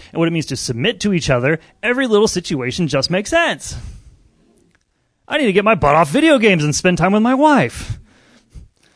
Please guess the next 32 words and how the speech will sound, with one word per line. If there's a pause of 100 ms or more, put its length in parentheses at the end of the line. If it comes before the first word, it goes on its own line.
(600)
Like, (560)
and
again, (260)
you
ladies
have
some
examples
too,
but (340)
mine's
in
the
room.
So
anyways,
we're
moving
on. (360)
Uh, (920)
<laughs>
but, (2250)
but
it
kinda, (420)
Scripture
explains
how
to
be
married
through